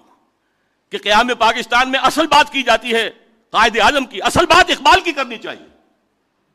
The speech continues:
جس کا مرید بن گیا تھا محمد علی جناح۔ لندن کی تیسری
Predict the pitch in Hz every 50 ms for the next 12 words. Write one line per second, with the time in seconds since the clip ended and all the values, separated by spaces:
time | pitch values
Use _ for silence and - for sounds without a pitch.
0 | _ _ _ _ _ _ _ _ _ _ _ _ _ _ _ _ _ _ _ _
1 | _ _ - - - - 294 302 285 269 277 330 392 392 370 339 320 311 294 285
2 | 262 254 254 208 247 196 - - - 196 240 240 214 202 196 180 170 139 139 151
3 | 143 120 98 - _ _ _ _ _ _ _ _ _ _ _ _ _ _ _ _
4 | _ _ _ _ _ _ _ _ _ _ _ _ _ _ _ _ _ - - -
5 | 233 226 247 254 247 - 254 233 - 220 240 - - 233